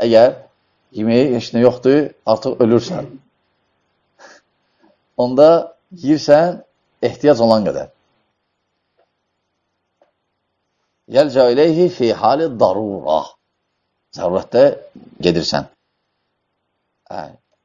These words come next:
Şeyx Rabi, hafizahullah, burada biraz şərh eləyir. Sonra buyurur ki, "Və alə kulli hal, el-İmam Əhməd kənə şədidən fir raddil qiyas."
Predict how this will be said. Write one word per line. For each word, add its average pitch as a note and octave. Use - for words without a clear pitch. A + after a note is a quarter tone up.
Şeyx -
Rabi, G#2
hafizahullah, G#2
burada G2
biraz G2
şərh F#2
eləyir. G2
Sonra G2+
buyurur G#2
ki, G#2
"Və G#2+
alə F#2+
kulli G#2+
hal, G#2
el-İmam G2
Əhməd G#2
kənə A#2
şədidən G#2
fir F#2
raddil E2+
qiyas." -